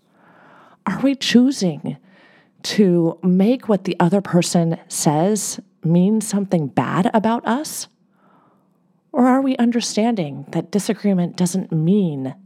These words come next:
that we can't be close? Okay, the last one is number seven. Be willing to be wrong. And I cannot emphasize <laughs> enough how important this one is.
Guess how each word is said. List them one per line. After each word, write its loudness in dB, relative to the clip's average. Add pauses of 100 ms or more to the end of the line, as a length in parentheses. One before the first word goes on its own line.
(200)
that -2
we 2
can't -6
be -2
close? -6 (520)
Okay, 2
the 2
last -2
one 0 (120)
is -2 (240)
number 2
seven. -4 (720)
Be 4
willing 0
to 0
be 2
wrong. -4
And 0
I 2
cannot -2
emphasize 0 (200)
<laughs> -8
enough 4
how 2
important 0
this -4
one -2
is. -4